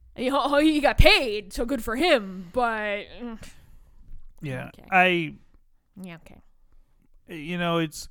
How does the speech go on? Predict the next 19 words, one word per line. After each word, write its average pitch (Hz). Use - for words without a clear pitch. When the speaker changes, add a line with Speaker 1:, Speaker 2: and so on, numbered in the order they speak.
Speaker 2:
it's 175
unfortunate 202
'cause 175
I 175
think, 185
uh, 139
First -
Class 165
was 120
really 127
good. 123
Speaker 1:
First -
Class 339
is 247
legitimately, 208
like, 180
a 175
great -
movie. -